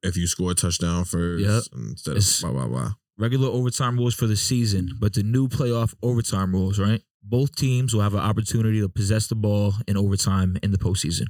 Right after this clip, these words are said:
Speaker 2: If the score is tied after each team has possessed the ball, the next score wins. If the kicking team, if the team kicking off to start the overtime period scores a safety on the receiving team's initial possession, that team that kicked off is the winner.
Speaker 1: That's fair.
Speaker 2: So basically is what it's
Speaker 1: Safety.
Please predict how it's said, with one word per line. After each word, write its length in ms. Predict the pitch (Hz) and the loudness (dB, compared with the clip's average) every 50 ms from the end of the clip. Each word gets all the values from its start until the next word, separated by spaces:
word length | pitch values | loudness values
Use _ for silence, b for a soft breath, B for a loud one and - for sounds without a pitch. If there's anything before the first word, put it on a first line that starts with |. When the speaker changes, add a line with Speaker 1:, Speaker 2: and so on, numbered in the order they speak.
| - | -6
Speaker 2:
If 100 | - - | -6 -2
the 80 | - 110 | -2 -2
score 300 | 98 - - 120 120 113 | -2 0 -2 -2 0 0
is 140 | 107 98 - | 0 -2 -2
tied 320 | - 123 117 117 117 113 | -2 0 0 0 0 0
after 200 | 110 107 90 - 98 | 0 0 0 -2 -2
each 240 | - 113 110 101 - | 0 0 0 0 0
team 280 | - 123 113 110 110 110 | 0 0 2 2 2 2
has 180 | 101 95 92 | 2 2 2
possessed 320 | 101 - 98 104 110 101 - | 0 0 2 2 0 0 -2
the 40 | 98 | -4
ball, 440 | 98 104 113 117 110 104 101 101 - 98 95 - _ _ - | -2 0 0 0 2 0 0 -2 -4 -10 -20 -20 _ _ -4
the 40 | 104 | 0
next 200 | 104 104 95 - | 0 0 0 0
score 220 | - 110 101 95 | 0 0 0 2
wins. 440 | 95 98 92 87 85 - - - - - | 2 0 0 -2 -4 -8 -12 -12 -10 -4
If 120 | - 98 | -4 -2
the 80 | - 110 | -2 -2
kicking 320 | - - 143 - - 143 | 0 0 0 0 0 -4
team, 480 | 123 - - 139 135 135 135 135 139 - - - | -2 0 0 0 2 2 2 2 0 -2 -2 -4
if 80 | - 98 | -6 -2
the 80 | - 92 | -2 -2
team 300 | - - 151 160 165 - | 0 0 0 0 0 0
kicking 420 | - 156 135 - 127 127 135 123 | 0 0 0 0 0 0 0 0
off 180 | - 107 113 107 | 2 0 0 0
to 100 | - 113 | 0 -4
start 240 | - - 120 117 104 | -2 0 -2 -2 -2
the 60 | - | -2
overtime 420 | - 117 113 113 - 123 117 117 | -2 0 0 0 0 0 0 0
period 380 | 104 117 113 107 107 107 107 101 | 2 2 2 2 2 0 0 -2
scores 280 | - - 110 107 95 87 | -2 0 0 0 0 0
a 40 | |
safety 400 | 95 - - 113 110 101 - 107 | 0 0 0 0 0 0 0 0
on 100 | 104 98 92 | 0 0 0
the 40 | 87 | -2
receiving 440 | 92 98 - 113 110 101 101 101 | -2 -2 0 0 0 0 0 0
team's 420 | 92 - 104 98 95 95 98 95 - - | 0 0 0 2 2 2 0 0 -2 0
initial 280 | 98 104 101 95 - 95 | 0 0 2 2 0 0
possession, 600 | - 98 92 107 123 127 117 - 95 95 95 - _ _ - | 0 0 0 2 0 0 0 0 0 -2 -2 -4 _ _ -6
that 340 | - 95 95 110 107 98 - | -2 2 2 2 2 2 -2
team 220 | - - 117 110 | -2 0 2 2
that 160 | 104 98 95 - | 2 2 0 0
kicked 240 | - 104 87 - | -2 -2 0 0
off 300 | 120 110 107 101 95 - - | 0 0 2 0 0 -2 -2
is 120 | 98 90 - | -2 0 0
the 80 | 90 | 0
winner. 280 | 90 78 60 - 65 - - | 0 0 -2 -4 -6 -6 -4
Speaker 1:
That's 180 | 110 113 - | -4 -2 -2
fair. 280 | - - 82 76 71 101 110 - _ - | -2 -2 -2 -2 -2 -4 -6 -8 _ -4
Speaker 2:
So 360 | - - 113 107 104 - - _ _ _ - | 0 2 2 2 2 -2 -6 _ _ _ -14
basically 460 | 113 123 151 160 156 - 131 135 139 131 | -6 -4 -2 0 0 0 0 0 0 2
is 100 | 123 120 | 2 2
what 120 | 120 117 | 2 2
it's 120 | 117 113 | 0 0
Speaker 1:
Safety. 160 | 117 135 131 | 0 0 0